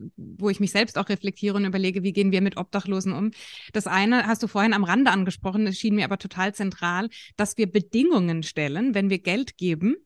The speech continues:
äh, Obdachlosen, dass wir Bedingungen stellen, was mit diesem Geld gemacht wird. Du hast vorhin gesagt, da klopft dir einer auf die Schulter, gibt dir fünfzig Cent, tut so, als wäre er jetzt ganz gütig und, und, und, und großherzig und sagt im gleichen Atemzug, „Aber nicht versaufen.“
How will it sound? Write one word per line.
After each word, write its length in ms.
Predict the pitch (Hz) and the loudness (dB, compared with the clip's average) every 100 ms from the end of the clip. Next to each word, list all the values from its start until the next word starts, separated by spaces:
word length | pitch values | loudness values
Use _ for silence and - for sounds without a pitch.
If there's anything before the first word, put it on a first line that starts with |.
| _ _ _ | _ _ _
äh, 300 | 202 190 180 | -2 0 0
Obdachlosen, 680 | - 190 202 202 190 196 247 | -4 -2 -2 0 0 2 0
dass 160 | 226 220 | 0 0
wir 60 | |
Bedingungen 520 | 190 185 254 302 285 | -2 0 2 4 2
stellen, 320 | - 208 226 220 | 0 -2 -2 -2
was 120 | 214 | -2
mit 160 | 220 | -2
diesem 220 | 214 208 190 | -2 -2 0
Geld 260 | 190 208 | 0 0
gemacht 400 | 190 180 185 - | 2 2 0 -4
wird. 240 | 160 151 190 | -6 -4 -2
Du 60 | |
hast 100 | 180 | -4
vorhin 260 | - 190 208 | 0 2 2
gesagt, 320 | 202 196 - | 0 -2 -2
da 80 | 180 | -4
klopft 280 | 202 202 220 | -2 -2 0
dir 100 | 156 | 0
einer 220 | 196 170 | 2 0
auf 60 | |
die 100 | - | -2
Schulter, 320 | - 220 254 226 | 0 0 0 -2
gibt 180 | 214 | -2
dir 80 | 214 | -2
fünfzig 440 | - 208 - 202 - | 0 -2 -2 -8 -4
Cent, 280 | 185 262 - - - _ | 0 -2 -4 -14 -20 _
tut 320 | - 269 302 | 4 6 6
so, 140 | 226 220 | 4 0
als 180 | 185 208 | 0 0
wäre 220 | 196 190 | 0 2
er 20 | |
jetzt 240 | 196 196 | 0 -2
ganz 340 | 202 214 - - _ | 0 2 0 -10 _
gütig 580 | 240 311 330 226 185 | 8 8 8 0 -2
und, 300 | - 196 190 | -2 -2 -2
und, 220 | 170 196 185 | -4 -4 -2
und, 180 | 185 | -4
und 180 | 165 185 | -4 -6
großherzig 840 | - 208 277 - 190 165 - 233 - - - - | -2 0 0 0 -2 -2 -6 -8 -8 -18 -14 -2
und 120 | 208 | 2
sagt 220 | 208 208 | 2 0
im 80 | 202 | 0
gleichen 320 | 190 202 - | 2 2 0
Atemzug, 500 | 185 208 196 220 - | 0 0 -4 -4 -2
„Aber 160 | 180 196 | 2 2
nicht 180 | 214 | 2
versaufen.“ 680 | - 175 170 185 196 196 247 | -2 0 0 0 -2 -4 -4